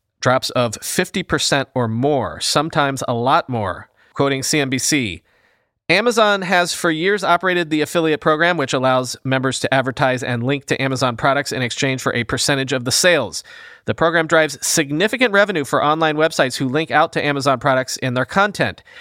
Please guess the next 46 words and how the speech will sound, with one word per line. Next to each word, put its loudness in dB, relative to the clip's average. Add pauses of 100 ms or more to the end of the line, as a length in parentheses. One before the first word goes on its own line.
(120)
It's 0
especially 0
important 0
for 2
online 2
publishers 0
like 0
BuzzFeed, 2
the -2
New -2
York -2
Times, 0
and -2
Vox 2
Media 0
that 0 (340)
publish -2
buying 2
guides 0
that 0
drive 2
readers 0
to -4
buy 4
products 0
from -2
Amazon 0
for -2
a 0
cut 0
of -8
the -4
sales. 2 (600)
Rates 2
are 4
being -2
cut 2
for 0
a -2
number 0
of 0
affiliate 0
product 0
categories. 0
For 0
example, 0